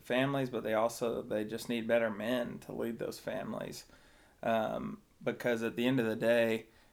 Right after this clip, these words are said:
confused men, uh, they just create problems. <laughs> They create big problems. Uh, men need clarity, uh,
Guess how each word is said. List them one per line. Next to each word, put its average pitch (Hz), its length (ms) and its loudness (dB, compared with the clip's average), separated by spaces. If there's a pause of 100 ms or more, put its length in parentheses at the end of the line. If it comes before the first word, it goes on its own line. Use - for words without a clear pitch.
(160)
confused 120 880 2
men, 113 640 2 (1080)
uh, 95 540 0
they 110 120 0
just 120 220 -2
create 117 360 2
problems. - 640 -4
<laughs> - 40 -14
They 117 120 -4 (200)
create 117 320 0
big 110 240 -4
problems. - 560 -6 (440)
Uh, 107 300 4
men 117 300 2
need 117 220 -2
clarity, 127 680 2 (440)
uh, 110 520 0